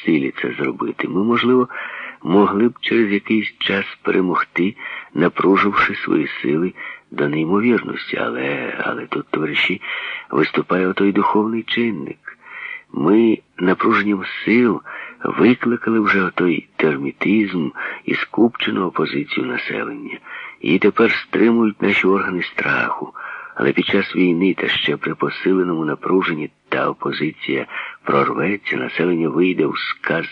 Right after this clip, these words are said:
отчаю, і наша армія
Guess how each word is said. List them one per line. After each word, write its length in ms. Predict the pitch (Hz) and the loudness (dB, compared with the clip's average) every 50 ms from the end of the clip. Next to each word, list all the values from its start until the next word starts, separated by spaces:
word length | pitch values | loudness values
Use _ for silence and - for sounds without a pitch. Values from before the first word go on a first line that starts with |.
| - - _ | -12 -8 _
отчаю, 840 | - - 104 117 - _ _ _ - 214 214 185 - 58 - - - _ - - - - - - - - - - - - | 0 2 2 2 0 _ _ _ 0 2 2 2 2 0 -4 -6 -10 _ -18 -18 -14 -12 -10 -10 -8 -8 -10 -10 -6 -2
і 80 | 60 | 0
наша 400 | 65 76 90 92 - - 85 - - | 2 2 2 4 4 2 2 0 0
армія 580 | - - 90 101 113 117 110 101 85 69 62 - | 0 0 2 2 2 2 2 0 0 -2 -2 -4